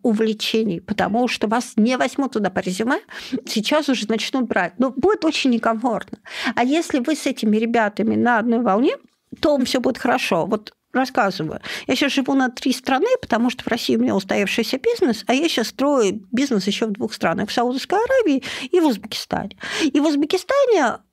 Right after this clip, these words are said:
прикольные горы, и когда я там оказываюсь с учетом выходных, я люблю ходить на хайкинг. Я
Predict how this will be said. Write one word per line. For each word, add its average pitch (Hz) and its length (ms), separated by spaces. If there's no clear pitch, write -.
прикольные 269 480
горы, 349 480
и - 240
когда 233 260
я 262 60
там 240 180
оказываюсь 220 560
с - 80
учетом 214 400
выходных, 403 520
я 330 100
люблю 262 320
ходить 196 320
на 196 60
хайкинг. - 500
Я 285 220